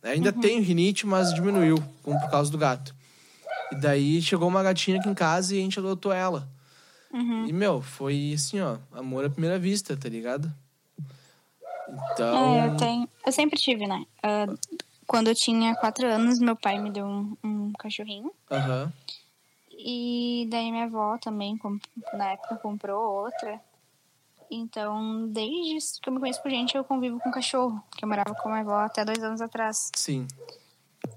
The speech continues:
Speaker 2: Daí, eu, por conviver com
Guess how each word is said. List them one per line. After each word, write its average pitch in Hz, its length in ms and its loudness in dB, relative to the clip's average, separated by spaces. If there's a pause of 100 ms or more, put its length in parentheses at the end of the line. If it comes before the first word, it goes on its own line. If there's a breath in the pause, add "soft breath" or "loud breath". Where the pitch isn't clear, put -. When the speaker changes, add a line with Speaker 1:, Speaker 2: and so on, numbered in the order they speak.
Speaker 2:
Daí, 226 840 0 (240)
eu, 240 220 2
por 262 180 -4
conviver 247 480 -4 (140)
com 226 680 -10